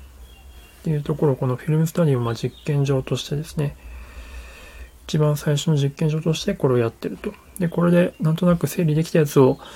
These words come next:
良さそうなやつをノートで公開していくっていう感じなので、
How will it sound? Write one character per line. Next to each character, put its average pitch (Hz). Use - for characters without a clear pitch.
良 151
さ 165
そ 175
う 170
な 160
や 160
つ 165
を 135
ノ 123
ー -
ト 131
で 120
公 127
開 127
し -
て 143
い -
く 143
っ -
て -
い 131
う 127
感 131
じ 131
な 131
の 127
で、 151